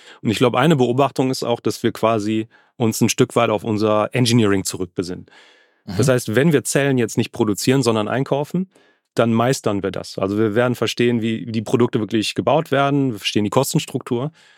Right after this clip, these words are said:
Speaker 1: Und ich glaub, unsere Autozulieferer und die Branche, die stürzen sich dann auf die Wertschöpfung, die denen im Rahmen dieser Möglichkeiten besteht, nämlich Integration von Batterien zu meistern, also da auch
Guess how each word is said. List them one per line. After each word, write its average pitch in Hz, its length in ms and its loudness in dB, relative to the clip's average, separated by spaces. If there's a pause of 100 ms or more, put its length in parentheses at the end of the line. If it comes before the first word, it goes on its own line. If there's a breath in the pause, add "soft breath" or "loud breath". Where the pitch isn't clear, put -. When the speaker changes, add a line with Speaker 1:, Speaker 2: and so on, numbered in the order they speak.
(120 soft breath)
Speaker 1:
Und 117 100 0
ich 110 80 0
glaub, 131 240 2
unsere 120 400 2
Autozulieferer 135 1000 0
und 101 180 -4
die 101 60 -2
Branche, 101 380 -2
die 104 120 -4
stürzen 139 400 2
sich 113 160 -2
dann 113 180 0
auf 107 160 -4
die 104 180 -4
Wertschöpfung, 131 760 -2
die 110 340 -6
denen 113 260 -2
im 104 320 -6 (380 soft breath)
Rahmen 131 320 2
dieser 123 220 2
Möglichkeiten 113 600 -2
besteht, 113 340 -4
nämlich 104 420 -2 (420 soft breath)
Integration 127 680 2
von 143 160 0
Batterien 127 420 -2
zu 120 140 -6
meistern, 113 360 -2
also 101 200 -2
da 117 160 2
auch 117 180 0